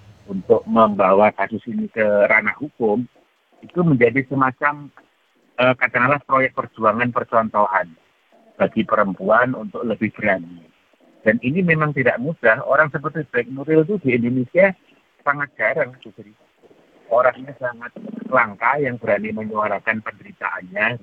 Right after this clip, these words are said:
Tapi ini diperlukan. Nah, di luar itu, menurut saya harus membawa kasus ini tidak sekedar hanya sebagai persoalan hukum, tapi sebagai persoalan sosiokultural yang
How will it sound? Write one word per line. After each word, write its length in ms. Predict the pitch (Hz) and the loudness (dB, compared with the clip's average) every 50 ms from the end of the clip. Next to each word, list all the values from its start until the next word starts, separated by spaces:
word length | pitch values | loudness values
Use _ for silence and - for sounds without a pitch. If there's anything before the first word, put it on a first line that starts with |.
| 87 - _ | -16 -20 _
Tapi 240 | _ - 113 - 170 165 151 | _ -4 -4 -2 0 -2 0
ini 160 | 147 160 190 | 2 2 0
diperlukan. 640 | 139 139 123 - 123 127 139 147 139 - 110 98 87 85 85 87 - _ _ _ _ _ _ _ _ _ _ _ - _ | 0 0 -2 0 0 2 2 0 0 -2 -4 -4 -4 -6 -10 -14 -16 _ _ _ _ _ _ _ _ _ _ _ -20 _
Nah, 120 | - 127 - - | -6 -6 -6 0
di 140 | - 131 131 | 2 4 4
luar 320 | 127 131 135 135 135 147 | 6 6 6 6 4 2
itu, 400 | 180 202 - - 170 156 160 175 - _ _ _ _ _ _ _ _ _ _ | -2 -8 -8 -8 -6 -6 -6 -8 -10 _ _ _ _ _ _ _ _ _ _
menurut 320 | _ 143 139 135 147 143 139 | _ -2 0 0 0 -2 0
saya 440 | - 139 131 139 160 185 190 175 - - _ _ _ _ _ _ _ _ _ _ _ _ | 0 0 0 2 2 2 2 0 -2 -6 _ _ _ _ _ _ _ _ _ _ _ _
harus 360 | - 120 113 113 127 175 170 - - - | 0 2 2 4 4 2 0 -2 -6 -2
membawa 560 | 104 143 139 120 113 104 98 98 107 123 147 | -2 -2 2 4 4 4 4 4 4 2 2
kasus 360 | - - - 123 - 123 - _ _ | 0 -2 -6 -6 -6 -14 -18 _ _
ini 440 | 117 120 120 131 151 156 151 135 - _ _ _ _ _ _ _ _ | -10 -8 -6 -6 -6 -6 -6 -8 -12 _ _ _ _ _ _ _ _
tidak 320 | - 123 117 123 107 - - | -2 2 2 2 0 0 -8
sekedar 440 | 120 - 120 113 - - 139 135 120 | -6 -4 -4 -4 0 0 -2 -2 -2
hanya 240 | 107 107 113 107 | -4 -4 -6 -6
sebagai 320 | - 98 98 101 92 110 104 | -6 -6 -8 -4 -2 -2 -4
persoalan 440 | - - - - 98 98 101 98 92 | -4 -8 -4 -2 0 0 0 0 -2
hukum, 400 | 101 110 - _ 95 90 87 82 85 _ | -8 -12 -12 _ -10 -8 -8 -10 -12 _
tapi 240 | - 98 95 131 127 | -10 -6 -6 -6 -8
sebagai 400 | - 104 101 98 90 101 101 90 | -4 2 2 2 2 2 -2 -2
persoalan 400 | 95 95 - - 98 101 107 101 90 | -2 -4 0 2 2 4 4 2 0
sosiokultural 840 | 110 101 - - 104 95 _ 104 101 95 - 98 98 117 131 139 | -6 -8 -4 -6 -6 -6 _ -10 -12 -10 -12 -4 0 0 0 2
yang 200 | 135 131 127 127 | 2 0 -2 -2